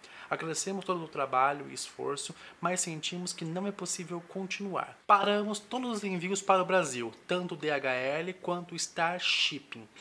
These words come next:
Como muitos problemas foram causados pelo transporte para lá, a D H L exi-, exige imposto todas as vezes e o envio padrão não está sendo aceito por causa da situação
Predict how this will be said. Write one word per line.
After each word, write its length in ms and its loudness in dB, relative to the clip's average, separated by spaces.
Como 340 2
muitos 300 0
problemas 540 -2
foram 200 -2
causados 400 -2
pelo 200 -4
transporte 640 -2
para 260 2
lá, 260 2
a 120 -4
D 120 0
H 240 6
L 380 4
exi-, 400 -4
exige 500 0
imposto 720 0
todas 320 6
as 200 4
vezes 560 0
e 100 -4
o 80 -4
envio 400 -4
padrão 540 2
não 320 2
está 340 2
sendo 400 -2
aceito 680 -2
por 180 -2
causa 340 0
da 80 0
situação 760 -2